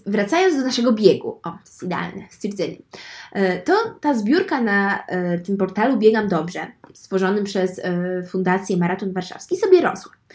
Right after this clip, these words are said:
I ja tam, tak naprawdę każdy sobie tam jakiś cel zakładał, wiecie, żeby zachęcić ludzi do wpłat. E, no i ja zachęciłam ludzi do wpłat w ten sposób,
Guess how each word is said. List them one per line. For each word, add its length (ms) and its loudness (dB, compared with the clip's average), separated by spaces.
I 60 -2
ja 80 4
tam, 840 -8
tak 100 -2
naprawdę 260 2
każdy 460 0
sobie 220 2
tam 160 -2
jakiś 260 -6
cel 240 0
zakładał, 440 0
wiecie, 260 -2
żeby 220 2
zachęcić 460 -2
ludzi 220 -2
do 100 4
wpłat. 520 -6
E, 180 -4
no 140 -4
i 40 6
ja 340 2
zachęciłam 540 0
ludzi 320 2
do 100 0
wpłat 360 -4
w 80 -20
ten 160 -2
sposób, 540 -4